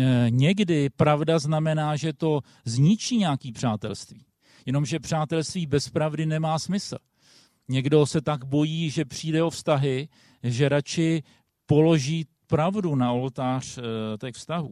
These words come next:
To je ten jeden extrém. Ale druhý extrém je, že v církvi tam je ten duchovní život, tam je prostě ten život s Bohem, ale naše vztahy, skutečný život, přátelství,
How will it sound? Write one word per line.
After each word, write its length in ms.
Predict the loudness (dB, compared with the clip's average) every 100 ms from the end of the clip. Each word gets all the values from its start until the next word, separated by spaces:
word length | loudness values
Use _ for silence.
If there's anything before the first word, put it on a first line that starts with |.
| -14 _ _ -8
To 60 | -6
je 40 |
ten 160 | -2 -2
jeden 220 | 0 -2
extrém. 500 | -4 -8 -10 -10 -14 _ _ -20 -12 0
Ale 160 | 4
druhý 280 | 6 6 4
extrém 420 | 2 0 4 6
je, 160 | 6 4
že 260 | 4 4 2 _ -20 _ _ -16
v 60 |
církvi 500 | -4 0 2 4 4
tam 200 | 4 2
je 80 | 2
ten 220 | 2 4
duchovní 540 | 6 6 6 2 0 0
život, 500 | 0 2 0 0 -4
tam 200 | -4 -2
je 120 | -2
prostě 360 | -4 -8 -8
ten 180 | -8 -8
život 260 | -8 -8 -8
s 40 |
Bohem, 520 | -4 -2 0 -2 -4 -10 -16 -6
ale 140 | -2
naše 280 | 0 0 -4
vztahy, 600 | -6 -4 0 0 0 -2
skutečný 680 | -4 -2 0 0 0 -2 -2
život, 300 | -4 -8 -8
přátelství, 880 | -4 -2 -2 -2 -4 -6 -8 -8